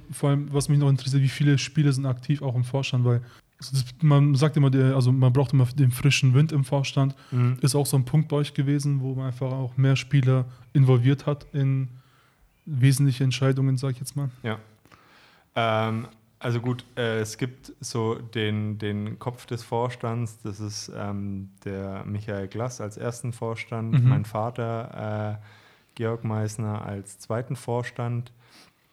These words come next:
Speaker 2: Der erste Vorstand ist bei uns tatsächlich so, der kümmert sich hauptsächlich um die komplette Nachwuchsstruktur.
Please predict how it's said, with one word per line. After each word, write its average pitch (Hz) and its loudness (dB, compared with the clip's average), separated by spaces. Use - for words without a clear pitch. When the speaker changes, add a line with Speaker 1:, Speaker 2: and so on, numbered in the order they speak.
Speaker 2:
Der 98 -8
erste 117 -8
Vorstand 135 -6
ist 127 -10
bei 123 -10
uns 123 -4
tatsächlich 120 -8
so, 123 -6
der 117 -4
kümmert 120 -8
sich - -16
hauptsächlich 117 -10
um 113 -8
die 110 -8
komplette 113 -8
Nachwuchsstruktur. 123 -10